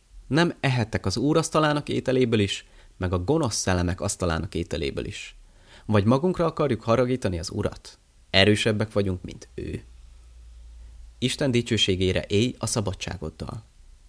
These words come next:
Minden megengedhető, mondjátok. Igaz, de nem minden használ. Ez a válaszom erre.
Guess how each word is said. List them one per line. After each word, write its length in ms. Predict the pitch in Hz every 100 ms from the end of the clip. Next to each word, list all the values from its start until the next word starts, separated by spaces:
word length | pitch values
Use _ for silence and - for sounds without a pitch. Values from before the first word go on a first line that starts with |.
| - _ _ - - - -
Minden 420 | 92 120 147 127
megengedhető, 840 | 95 92 87 92 - - - - - -
mondjátok. 720 | 98 - - - - - _ - - - -
Igaz, 440 | 156 131 123 - -
de 180 | - 87
nem 200 | 95 110
minden 280 | 113 110 110
használ. 460 | 113 - - - - - _ -
Ez 180 | 110
a 60 | 95
válaszom 420 | 87 - - 73
erre. 340 | 76 - -